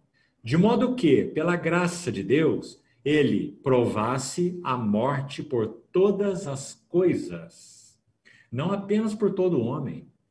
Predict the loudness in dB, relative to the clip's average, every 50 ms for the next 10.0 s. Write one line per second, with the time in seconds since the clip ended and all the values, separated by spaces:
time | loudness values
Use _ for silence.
0 | _ _ _ -10 -10 -8 -4 0 0 0 0 0 -2 -4 -4 -6 -6 -4 -4 -4
1 | -4 -6 -6 -8 -8 -8 -8 -8 -4 -2 0 0 2 2 0 0 -2 -4 -8 -10
2 | -10 -6 -4 -2 0 0 0 -2 -2 -4 -8 -12 -16 -20 -20 -20 -20 -20 -20 _
3 | _ _ _ _ -6 -4 -4 -2 0 0 0 0 0 0 0 0 -4 -4 -6 -8
4 | -8 -8 -8 -8 -8 -10 -8 -8 -8 -8 -10 -14 -20 _ _ _ _ _ _ _
5 | _ _ -2 2 4 4 4 6 4 4 4 4 4 4 2 2 0 0 -2 -2
6 | -2 -2 0 4 4 6 6 4 2 -4 -4 -6 -6 -2 -2 0 0 0 0 -2
7 | -8 -8 -6 -2 -2 0 0 -2 -4 -8 -8 -6 -6 -4 -2 0 0 0 0 -2
8 | -2 -4 -4 -4 -2 0 0 2 2 0 0 -2 -2 -4 -4 -2 0 0 0 0
9 | -2 -2 -4 -4 -6 -8 -12 -14 -20 _ _ _ -18 -14 -10 -10 -10 -10 -12